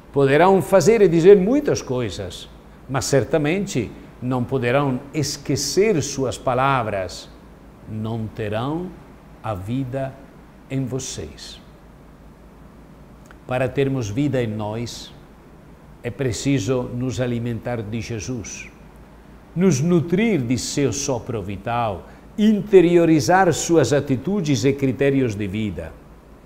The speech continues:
Esse é o segredo e a força da Eucaristia. Somente o conhecem aqueles que comungam com ele e se alimentam por sua paixão pelo Pai e por seu amor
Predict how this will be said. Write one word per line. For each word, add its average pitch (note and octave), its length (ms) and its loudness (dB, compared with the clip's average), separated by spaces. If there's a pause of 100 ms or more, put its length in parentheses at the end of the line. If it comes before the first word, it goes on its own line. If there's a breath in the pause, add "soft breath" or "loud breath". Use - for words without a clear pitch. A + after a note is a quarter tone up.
(400 loud breath)
Esse F3+ 420 4
é A#2 60 4
o C3 100 2
segredo A#3 1000 -2 (280)
e D#3 100 -2
a C3+ 60 2
força E3+ 600 -2
da B2+ 140 -2
Eucaristia. G#2+ 920 -6 (1040)
Somente F#3 720 2
o C#3+ 160 4
conhecem C3+ 960 -2 (440 loud breath)
aqueles D3+ 500 -2
que C3 180 -2
comungam C#3 600 -2
com D3+ 260 -2
ele C3+ 480 2 (240 loud breath)
e C3+ 100 0
se D3 220 2
alimentam D3 640 2
por C#3 240 0
sua E3 260 0
paixão D3 500 -2
pelo D3+ 300 -2
Pai G3+ 500 2 (320 loud breath)
e E3 120 2
por C#3+ 260 0
seu E3 280 2
amor F3+ 440 2